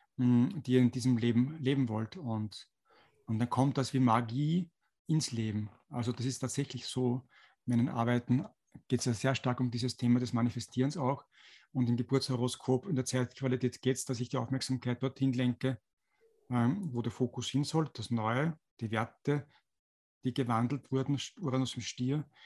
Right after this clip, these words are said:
kommen nun auf die Agenda und bewegt die Menschen in Richtung einer sehr wesentlichen Zukunft, wo wir in Einklang mit Mutter Erde, mit, im Einklang mit unserer wahren Natur kommen und, und spüren, aus diesem neuen Miteinander braucht's nicht sehr viel,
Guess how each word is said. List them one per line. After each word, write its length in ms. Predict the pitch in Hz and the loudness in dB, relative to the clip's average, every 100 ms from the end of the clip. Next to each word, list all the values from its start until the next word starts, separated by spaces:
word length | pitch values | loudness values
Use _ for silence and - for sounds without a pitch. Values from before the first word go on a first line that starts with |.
| - _ | -20 _
kommen 220 | 131 131 | 0 2
nun 120 | 131 | 2
auf 120 | 135 | 0
die 100 | - | -2
Agenda 580 | 127 123 123 123 131 139 - - _ | -4 0 0 2 0 -4 -6 -20 _
und 180 | - 120 | -4 0
bewegt 360 | 127 113 123 - | 2 2 2 2
die 60 | |
Menschen 400 | 127 120 123 - | 4 4 0 -2
in 140 | 143 131 | -2 0
Richtung 400 | 123 - 123 - | -2 -2 -4 0
einer 180 | 120 117 | -2 0
sehr 160 | 120 | -2
wesentlichen 680 | 117 127 131 113 120 117 120 _ - _ _ | -2 -2 -2 -2 -2 -2 -4 _ -20 _ _
Zukunft, 600 | - 180 - 107 101 - | -6 -6 -4 -6 -6 -10
wo 80 | 120 | -2
wir 260 | 120 131 - - | 0 0 -6 -6
in 120 | 160 | -4
Einklang 420 | 127 127 135 135 | 0 0 2 0
mit 120 | 123 | 0
Mutter 260 | 135 123 139 | 0 0 -2
Erde, 440 | 123 131 151 156 _ _ - - _ _ _ _ | 0 0 0 -2 _ _ -20 -20 _ _ _ _
mit, 680 | 262 160 127 123 - - - | -10 0 4 4 0 -16 -8
im 80 | 160 | -4
Einklang 260 | 127 123 123 | -2 2 2
mit 120 | - | 2
unserer 300 | 143 156 156 | 0 2 2
wahren 180 | 139 135 | 4 4
Natur 500 | 135 - 135 135 170 185 | 2 0 4 4 2 -6
kommen 320 | - 131 135 | -2 0 0
und, 360 | - 131 127 123 _ _ _ _ | 0 0 0 0 _ _ _ _
und 140 | - 123 | -2 -2
spüren, 400 | - - 139 151 | 0 0 4 4
aus 100 | 139 | 2
diesem 260 | 139 139 | 0 2
neuen 220 | 131 123 127 | 4 4 4
Miteinander 760 | 151 160 131 123 127 131 127 _ _ _ _ _ _ _ _ _ _ | 2 -2 0 2 2 2 0 _ _ _ _ _ _ _ _ _ _
braucht's 380 | - 120 120 - | -4 -2 -2 -2
nicht 180 | 139 - | -4 -4
sehr 180 | - 127 | -6 -6
viel, 480 | - 135 135 123 | -4 -2 0 0